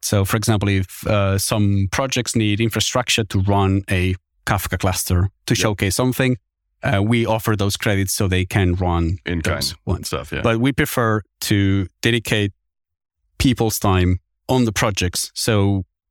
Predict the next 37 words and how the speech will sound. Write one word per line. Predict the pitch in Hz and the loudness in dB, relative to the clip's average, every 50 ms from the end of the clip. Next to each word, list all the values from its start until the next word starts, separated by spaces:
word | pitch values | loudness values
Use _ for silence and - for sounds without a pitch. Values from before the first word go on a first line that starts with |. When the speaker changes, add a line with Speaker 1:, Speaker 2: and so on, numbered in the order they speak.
| _ _ - | _ _ 0
Speaker 1:
we | 127 120 117 | 2 2 4
are | 110 113 | 4 4
not | 113 113 117 117 110 | 4 2 2 2 0
just | - 117 107 - | 0 0 0 2
relying | 117 107 110 107 107 107 107 101 95 | 0 0 2 2 2 2 2 2 2
on, | 95 95 95 95 95 - _ _ _ _ _ _ _ _ _ _ _ - | 2 2 2 2 0 -2 _ _ _ _ _ _ _ _ _ _ _ -2
we | - 120 | 0 2
will | 110 117 113 | 2 2 2
give | - 156 147 143 | 2 2 2 2
this, | 147 139 - - - - - | 2 0 0 -2 -4 -2 0
only | 139 147 160 156 156 147 | 2 4 4 4 2 2
this | 139 143 135 - - _ _ - - | 2 0 -2 -2 -6 _ _ -6 0
small | - 143 143 143 147 | 0 2 2 4 2
amount | 135 131 127 127 123 | 2 2 2 2 2
of | 107 123 | 2 2
money | 117 107 98 87 87 92 - _ _ _ - | 2 2 2 2 2 0 -2 _ _ _ -4
Speaker 2:
Yep. | 160 - - | -2 -2 2
Speaker 1:
to | - 131 127 - - _ _ _ _ _ | 2 0 0 0 -4 _ _ _ _ _
one | - 123 123 123 127 120 | -2 0 2 2 2 0
project | - - 127 107 95 - 92 90 - - - | 0 0 0 0 0 0 0 -2 -2 -2 0
and | 110 107 104 104 104 - | 2 2 2 2 0 0
to | - 110 | -2 -2
this | 110 104 - | 0 0 0
other | 107 101 98 | -2 -2 -2
project | - - 101 92 - 95 - - - | -2 -2 0 0 0 -4 -4 -4 -2
and | 113 110 101 | -2 0 0
to | - 104 | 0 0
this | 98 98 | 0 0
other | 104 101 95 | 0 0 -2
project. | - - 101 92 90 - 104 - - | -2 -2 -2 -2 -2 -4 -6 -4 -2
And | 107 107 104 95 | -2 0 0 0
then | 101 104 101 101 101 101 _ _ _ _ _ _ _ _ _ _ - | 0 0 0 0 -2 -4 _ _ _ _ _ _ _ _ _ _ -2
I, | - 123 - 131 127 | -2 0 0 0 -2
I | 120 | -2
firmly | - 147 160 165 156 | 0 0 0 0 0
believe | 139 135 123 120 110 101 101 101 98 - - - | 0 0 0 0 0 0 0 0 -2 -4 -4 -2
that | 110 104 101 101 101 | 0 0 0 0 -2